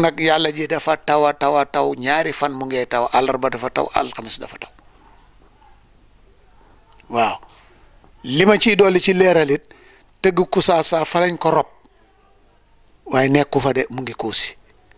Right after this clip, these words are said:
Waaw, loolu it na leer, loolu it danaa ko leeral. Tëgg Kusaasa fa lañ ko rob. Foofu lañ ko mujjee gisee,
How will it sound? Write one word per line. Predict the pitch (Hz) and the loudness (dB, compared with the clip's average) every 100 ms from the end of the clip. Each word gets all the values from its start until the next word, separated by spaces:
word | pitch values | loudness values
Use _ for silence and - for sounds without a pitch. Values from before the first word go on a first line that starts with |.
| - _ _ - | -20 _ _ -10
Waaw, | 113 107 | -6 -4
loolu | 104 123 127 | 0 2 2
it | |
na | 123 131 | 0 0
leer, | 135 135 117 - - - | 2 2 2 -4 -14 -6
loolu | - 127 131 | 2 2 2
it | 127 | 0
danaa | 127 127 | -2 0
ko | 120 120 | 0 0
leeral. | 120 117 104 95 - - - - - - - | 0 0 -2 -8 -16 -20 -20 -20 -20 -12 0
Tëgg | 160 151 | 2 2
Kusaasa | - 160 160 143 151 131 | 4 4 6 4 2 2
fa | 151 | 2
lañ | 165 170 | 2 2
ko | 165 | 2
rob. | 160 - - _ _ _ _ _ _ _ _ | 2 0 -2 _ _ _ _ _ _ _ _
Foofu | - 170 180 | -2 2 6
lañ | 208 | 6
ko | 185 | 4
mujjee | 185 185 180 | 4 4 2
gisee, | 160 147 156 | 2 0 0